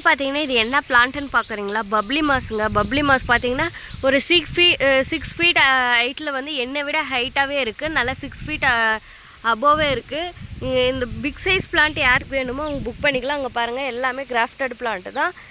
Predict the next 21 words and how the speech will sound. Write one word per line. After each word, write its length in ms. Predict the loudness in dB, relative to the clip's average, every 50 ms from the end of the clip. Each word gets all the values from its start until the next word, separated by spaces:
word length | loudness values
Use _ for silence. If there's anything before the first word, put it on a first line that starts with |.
| -20 -20 -16
இது 160 | -12 -10 -6 0
பார்த்தீங்கன்னா 500 | 2 2 2 2 -2 -4 -4 -2 -2 0
இந்த 180 | -2 -2 -2 -2
மாதிரி 240 | 0 0 0 0 0
பெரிய 300 | 0 0 0 0 0 0 0
பிளான்ட் 260 | 0 0 0 0 2
ஆர்டர் 340 | 2 2 2 0 -2 -4 -4
பண்ணிங்கன்னா 380 | -4 -4 -2 -4 -2 -4 -4 -4 -6 -10 -20 -20 -20 -8 -2
ஒரு 260 | 2 6 6 6 6 4
டூ 160 | 0 -2 0
பிளான்ட் 680 | 2 4 4 4 2 0 0 2 2 2 2 2 0
இந்த 200 | -2 -2 -2 0
மாதிரி 220 | 2 4 4 4 4
தான் 180 | 2 2 2 0
வைக்க 180 | 0 0 -2
முடியும். 320 | -2 0 0 2 2 4 4
ஏன்னா 340 | 4 2 2 0 0 0
ம-, 240 | 2 2 2 2 2
மண்ணு 680 | 2 2 0 2 2 2 2 4 4 2 2 0 -2 -2
வெயிட் 240 | -2 -2 -2 -2 -4
வரும். 480 | -4 -4 -4 -4 -4 -6 -8 -12 -14